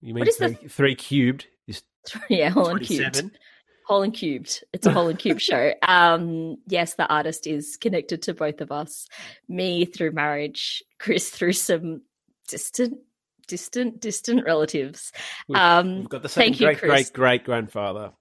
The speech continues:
Speaker 1: for those playing at home.
Speaker 2: It's very lovely, and I am very stoked that you have done this because I couldn't, as much as I would love to, I just don't feel like it's right. But, um, I'm extremely proud of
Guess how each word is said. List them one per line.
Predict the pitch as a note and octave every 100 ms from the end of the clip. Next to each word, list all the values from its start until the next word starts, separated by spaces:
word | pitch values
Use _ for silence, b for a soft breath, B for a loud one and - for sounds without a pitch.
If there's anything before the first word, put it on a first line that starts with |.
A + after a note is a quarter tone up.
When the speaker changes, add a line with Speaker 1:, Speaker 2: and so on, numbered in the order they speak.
| -
Speaker 1:
for | G#2+
those | G#2
playing | - G#2+ G2+
at | F2
home. | - - _ _ _ _ -
Speaker 2:
It's | G3 - -
very | F#3+ F#3 F#3+
lovely, | F#3 - - - - -
and | E3+ E3 D#3 D3 - -
I | E3 D#3+ D#3 D3+ - - -
am | D#3+ D#3 D3 - -
very | E3 D#3+
stoked | E3 - - - -
that | - -
you | F#3
have | F#3+ D#3
done | - D#3+
this | E3 -
because | - - E3+
I | - D#3 D#3 _ _ _ _ _
couldn't, | - G#3+ F3+ E3 D#3 -
as | F3 -
much | D#3 -
as | E3+
I | D#3+
would | D3+ E3
love | D3 -
to, | D#3 C#3+
I |
just | D3 D#3+ -
don't | F#3+
feel | - E3
like | D3 -
it's | - -
right. | D#3 D#3 -
But, | D#3+ D#3+ - B B B _
um, | D3 D#3 D3 C#3+ D3 D#3+ -
I'm | D#3 D#3+ E3+ D#3+ -
extremely | E3+ - F3 E3+ E3+ E3
proud | - D#3+ C#3+ C#3+
of | C#3+ C#3